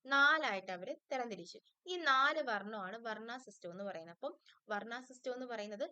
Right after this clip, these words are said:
ആര്യന്മാര് വേദത്തിന്റെ അവസാന കാലഘട്ടമൊക്കെ ആയപ്പോഴാണ് സ്റ്റാർട്ട് ചെയ്തത്. ഇത് അവര് ചെയ്യുന്ന ജോലിയുടെ അടിസ്ഥാനത്തിൽ അവരെന്ത് ചെയ്തു? നാലായി തരംതിരിച്ചു. ഇത്രയും കാര്യങ്ങൾ നോക്കിയാൽ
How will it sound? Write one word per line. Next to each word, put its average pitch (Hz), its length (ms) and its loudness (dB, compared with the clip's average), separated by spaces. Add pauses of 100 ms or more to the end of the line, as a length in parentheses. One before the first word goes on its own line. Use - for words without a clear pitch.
(240)
ആര്യന്മാര് 220 800 -2
വേദത്തിന്റെ 226 520 -6
അവസാന 214 500 -6
കാലഘട്ടമൊക്കെ 202 680 -6
ആയപ്പോഴാണ് 190 540 -8
സ്റ്റാർട്ട് 175 420 -8
ചെയ്തത്. 196 360 -4 (300)
ഇത് 285 360 -4
അവര് 262 240 -4
ചെയ്യുന്ന 233 360 -8
ജോലിയുടെ 214 460 -6
അടിസ്ഥാനത്തിൽ 190 540 -8
അവരെന്ത് 190 420 -8
ചെയ്തു? 180 220 -12 (140)
നാലായി 262 460 -4
തരംതിരിച്ചു. 190 580 -12
ഇത്രയും 320 300 -6
കാര്യങ്ങൾ 185 400 -8
നോക്കിയാൽ - 340 -12